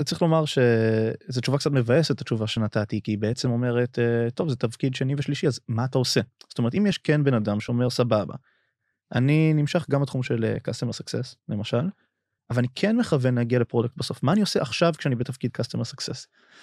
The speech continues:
אז פה יש לי לומר שני דברים. ה-, הדבר הראשון שאני רוצה לומר זה על, על החברה, או, או לפני שנכנסת לחברה מסוימת, אם אתה כן מכוון להגיע לפרודקט,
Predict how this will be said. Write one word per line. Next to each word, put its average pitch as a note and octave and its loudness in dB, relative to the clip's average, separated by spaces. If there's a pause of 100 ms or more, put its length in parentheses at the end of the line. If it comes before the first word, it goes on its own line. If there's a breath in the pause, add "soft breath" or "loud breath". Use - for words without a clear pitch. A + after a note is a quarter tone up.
(340 soft breath)
אז B2+ 2
פה G#3+ 4
יש G#3+ 2
לי F#3+ 4
לומר E3 4
שני D3 0
דברים. A#2+ 0 (260)
ה-, B2 0
הדבר C3 4
הראשון F3 2
שאני D#3 0
רוצה C#3+ -2
לומר D3 2
זה C3+ 2
על, B2 2 (200)
על A#2+ -2
החברה, C#3+ 0
או, - -4
או C3 0
לפני B2+ 0
שנכנסת C3+ 0
לחברה A2+ 0
מסוימת, A#2 0 (320)
אם D#3+ 4
אתה C#3 0 (100)
כן F3 2
מכוון B2 0
להגיע A2+ 0
לפרודקט, C3+ -2